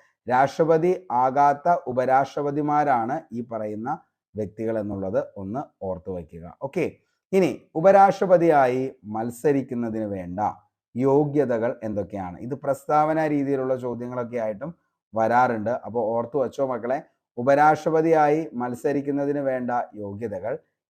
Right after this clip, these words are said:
ഇന്ത്യൻ പൗരനായിരിക്കണം, മുപ്പത്തിയഞ്ച് വയസ്സ് പൂർത്തിയായിരിക്കണം, രാജ്യസഭയിലേക്ക്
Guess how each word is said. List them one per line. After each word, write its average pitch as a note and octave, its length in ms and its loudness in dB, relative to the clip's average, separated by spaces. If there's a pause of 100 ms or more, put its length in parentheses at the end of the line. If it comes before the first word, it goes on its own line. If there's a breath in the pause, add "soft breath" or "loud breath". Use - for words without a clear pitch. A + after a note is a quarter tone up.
ഇന്ത്യൻ B2+ 600 -2
പൗരനായിരിക്കണം, G#2 1200 -2 (400)
മുപ്പത്തിയഞ്ച് D3 680 2
വയസ്സ് B2+ 600 0 (120)
പൂർത്തിയായിരിക്കണം, G2 1160 -6 (420)
രാജ്യസഭയിലേക്ക് D3+ 1120 4